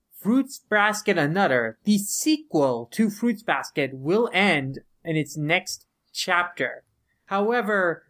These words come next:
the artist Natsuki Takaya mentioned that it is only tentatively the final chapter, but she would still like to draw one-shots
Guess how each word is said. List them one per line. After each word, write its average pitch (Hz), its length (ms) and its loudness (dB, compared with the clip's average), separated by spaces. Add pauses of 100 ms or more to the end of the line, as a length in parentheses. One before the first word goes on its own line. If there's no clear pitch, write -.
(180)
the 202 200 2
artist 202 540 0
Natsuki 196 640 0
Takaya 160 720 2 (280)
mentioned 226 520 2
that 190 140 2
it 202 80 4
is 214 100 2
only 269 200 4
tentatively 240 720 0
the 214 120 2
final 208 340 4
chapter, 190 720 2
but 180 160 4
she 233 200 2
would 220 160 2
still 240 220 0
like 208 220 2
to 202 60 -4
draw 185 200 2
one-shots 165 840 0